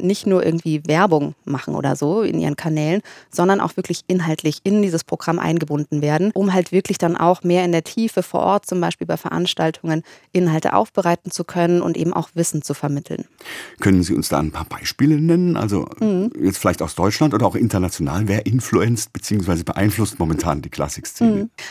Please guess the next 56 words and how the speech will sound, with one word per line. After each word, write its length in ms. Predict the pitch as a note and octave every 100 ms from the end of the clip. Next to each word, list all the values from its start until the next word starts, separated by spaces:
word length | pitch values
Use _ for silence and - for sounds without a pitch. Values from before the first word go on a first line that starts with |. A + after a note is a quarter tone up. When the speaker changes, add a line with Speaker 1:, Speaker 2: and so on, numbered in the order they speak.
| -
Speaker 1:
Also 200 | G3+ G#3+
es 120 | G#3
gibt 160 | B3+
da 80 | A#3+
so 80 | A3
verschiedene 640 | G#3+ G3+ A3+ A#3+ G#3+ G3+ F#3 -
Möglichkeiten, 580 | A#3 A#3 - E3 - D3+
das 100 | -
zu 140 | F3
tun. 240 | - G3+
Also 160 | G3+ D#3+
entweder 320 | F3 F#3+ F#3
eben, 160 | F3+ E3+ -
man 320 | - D#3+ D#3 -
ist 240 | - -
Musikerin 420 | G#3 A#3+ B3 G3+
oder 140 | F#3+ E3+
Musiker 400 | G3 B3+ B3 A3
und 120 | G3
baut 160 | F#3 -
sich 80 |
da 80 | -
eine 120 | E3+
Reichweite 560 | E3 F3 A#3 F3+ D#3+ -
auf. 400 | D#3+ F#3+ E4 - - -
Und 120 | - F#3+
dann 140 | G#3
gibt's 140 | A#3 -
eben 140 | G#3
die 60 | G3+
Leute, 240 | F#3+ G3
die 60 | E3
von 120 | F3
der 100 | -
anderen 220 | A3+ A3
Seite 240 | G#3 G3
kommen 380 | G3+ F#3+ F#3 F#3+ - - -
und 180 | F#3 G3
die 60 |
vielleicht 300 | - F3 -
erstmal 300 | F3 - F3
noch 160 | F3 -
gar 180 | D3+ F#3
nicht 140 | G3
so 80 | F3
eine 120 | E3+
große 300 | - E3+ F3+
Bühnenreichweite 880 | - G#3+ A3 E3 D#3+ - D#3+ - D#3
hatten 280 | A3 - F3+
oder 240 | D#3 D#3
haben, 300 | E3+ A3+ A3
aber 320 | - A3 G#3+ G3
halt 220 | G3 G3+
über 220 | F#3 F3+
dieses 240 | F3 E3+
Content-Creator-Sein 920 | - F3+ F#3 F3 - E3+ E3+ E3 D#3